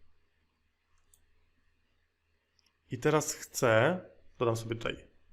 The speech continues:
średnik jeszcze, chcę, żeby te daty, czy ten miesiąc był równy cztery, czyli wszystkie z kwietnia. Jeżeli tutaj będzie miesiąc daty cztery,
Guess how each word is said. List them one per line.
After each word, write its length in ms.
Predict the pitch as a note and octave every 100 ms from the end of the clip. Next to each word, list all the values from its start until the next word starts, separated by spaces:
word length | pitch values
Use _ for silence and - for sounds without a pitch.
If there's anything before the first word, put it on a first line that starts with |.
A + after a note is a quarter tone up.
| -
średnik 460 | - C3+ C3 C3
jeszcze, 380 | B2+ - G3 G#3 - - -
chcę, 500 | - - - A#3 A3 E3
żeby 800 | B2+ A#2 F#3 D#3+ D#3+ D#3+ - - - - -
te 120 | - G#3
daty, 580 | C3+ - C#3 C3+ C3+ - - -
czy 140 | -
ten 140 | A2+ A2
miesiąc 540 | D#3 C3+ B2 A#2 - _ _ _
był 380 | A2 C#3+ C#3+ C3+
równy 300 | A#2+ A#2+ A#2+
cztery, 400 | A#2 - A#2 G#2+ -
czyli 200 | - A#2
wszystkie 380 | - G3 - B2
z 100 | -
kwietnia. 600 | - A#2+ A2 A#2 - - - - - _ _ _ _ _ _ _ _ _ -
Jeżeli 180 | D#3 D#3+
tutaj 140 | D3
będzie 360 | C3+ - B2+ B2+
miesiąc 300 | C3+ B2+ G#2+
daty 260 | A2 - - -
cztery, 540 | - G#3 F#3+ F#3 F3+